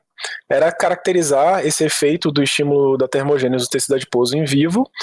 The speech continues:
em resposta à, à sinalização beta três adrenética e por exposição ao frio. O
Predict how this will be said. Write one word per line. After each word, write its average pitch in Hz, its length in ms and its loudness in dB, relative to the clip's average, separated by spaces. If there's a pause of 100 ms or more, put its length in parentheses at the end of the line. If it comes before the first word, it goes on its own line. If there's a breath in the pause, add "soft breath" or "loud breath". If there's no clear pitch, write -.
(340 loud breath)
em 170 100 -2
resposta 170 840 2
à, 143 680 2
à 143 40 -4
sinalização 139 680 0
beta 127 220 0
três 135 220 -2
adrenética 151 680 0 (680 loud breath)
e 170 140 0
por 185 160 -2
exposição 190 460 0
ao 208 80 2
frio. 127 240 -2
O - 60 -8